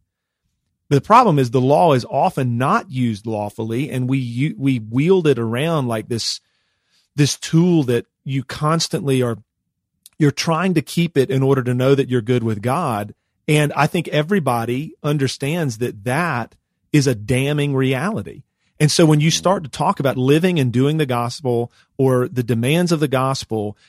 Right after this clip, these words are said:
people immediately start to assess their lives, and they realize, "I'm not doing enough. How could I ever know that I am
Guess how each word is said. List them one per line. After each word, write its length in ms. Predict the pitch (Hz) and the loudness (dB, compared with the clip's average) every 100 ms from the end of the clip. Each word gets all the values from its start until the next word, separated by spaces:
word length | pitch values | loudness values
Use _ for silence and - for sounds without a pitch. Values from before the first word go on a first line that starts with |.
| _ | _
people 300 | 175 165 147 | 0 2 2
immediately 480 | 131 139 170 180 139 | 2 0 0 0 -2
start 280 | - 143 117 | 0 -2 0
to 100 | 123 | -4
assess 420 | 110 - 139 - | -4 -2 -2 0
their 180 | 143 127 | -2 0
lives, 680 | 117 123 170 117 95 110 - | 0 -2 -4 -4 -6 -8 -4
and 180 | 139 135 | -2 0
they 100 | 127 | 0
realize, 680 | 123 214 208 104 104 117 - _ _ _ _ _ _ | 0 -2 -2 -4 -6 -8 -10 _ _ _ _ _ _
"I'm 200 | - 151 | -2 0
not 200 | 240 180 | 2 0
doing 260 | 131 147 156 | 2 2 4
enough. 640 | 127 113 160 226 - - _ _ _ | 2 0 -2 -4 -8 -18 _ _ _
How 160 | - 214 | -2 0
could 200 | 214 180 | 2 4
I 140 | 160 | 4
ever 280 | 175 233 220 | 4 2 -2
know 380 | 117 87 85 - _ _ _ | -2 -8 -16 -20 _ _ _
that 140 | 143 139 | 2 2
I 140 | 143 | 2
am 260 | 143 131 | 0 0